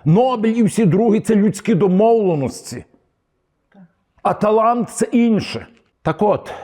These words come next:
оцей Роман Андріяшик, про якого я впевнений, що багато хто з вас не знає, і не чув, і не дивно. В моєму романі про Тютюнника "Місяць у місяцю" є одна сцена.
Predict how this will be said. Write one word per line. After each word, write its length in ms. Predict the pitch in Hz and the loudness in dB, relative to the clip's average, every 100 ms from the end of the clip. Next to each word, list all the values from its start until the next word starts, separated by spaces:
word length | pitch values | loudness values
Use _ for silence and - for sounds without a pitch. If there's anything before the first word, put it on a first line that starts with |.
| - - - _ _ _ | -20 -20 -20 _ _ _
оцей 340 | 156 151 208 | -4 0 2
Роман 320 | 196 196 196 190 | 2 2 0 0
Андріяшик, 640 | 156 160 175 202 196 120 - - - _ | 2 2 4 2 0 -6 -12 -18 -20 _
про 140 | - 120 | -2 0
якого 640 | 127 165 151 147 - - _ _ _ _ | 0 0 0 0 -4 -20 _ _ _ _
я 140 | 139 165 | 0 0
впевнений, 640 | 165 180 175 170 151 143 | 2 0 0 -2 -2 -2
що 160 | - | -2
багато 420 | 120 143 165 160 147 | -2 0 -2 -2 -6
хто 260 | - 165 | -2 -2
з 60 | 135 | 0
вас 240 | 147 135 | -4 -2
не 80 | 147 | -4
знає, 540 | 123 165 165 110 78 - _ _ - | -2 -2 -2 -4 -8 -20 _ _ -2
і 80 | 139 | 0
не 120 | 139 | 0
чув, 460 | - 175 180 135 | 0 0 0 0
і 60 | 170 | 0
не 140 | 135 | 0
дивно. 540 | 131 156 180 160 117 - - - - _ _ _ _ _ - | -2 -2 0 0 -4 -6 -16 -20 -20 _ _ _ _ _ -2
В 40 | |
моєму 400 | 151 233 233 214 | 2 2 2 2
романі 420 | 208 208 208 196 170 | 2 2 0 0 -2
про 180 | 170 | 0
Тютюнника 720 | 165 160 - 185 175 165 - 151 | 2 0 2 0 0 -2 -2 -2
"Місяць 440 | 160 139 143 - | 0 -2 -6 -2
у 80 | 139 | 0
місяцю" 520 | 160 180 - 147 147 | 0 -2 -4 -6 0
є 160 | 147 151 | 2 2
одна 340 | 143 123 131 | 0 -2 -4
сцена. 520 | - - 147 127 85 | -4 -4 -4 -4 -10